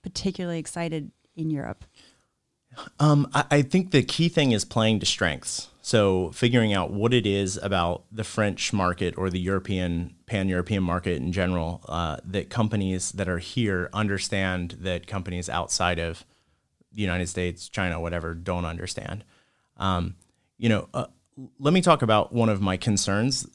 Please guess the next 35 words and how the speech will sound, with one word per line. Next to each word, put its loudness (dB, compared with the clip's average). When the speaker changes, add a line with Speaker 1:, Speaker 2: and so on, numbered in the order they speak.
Speaker 2:
over 4
the 4
last 2
couple 0
of 2
days 2
and 2
how 2
that -2
could 0
map 0
into -2
a -10
positive -2
version -6
of -6
the -10
story. -4
So 2
I've 2
heard 0
a 4
lot 4
about, 2
um, -2
fears 2
of -2
tech 0
platform 0
competition, -2
kind 0
of -2
this -2
idea 2
that 0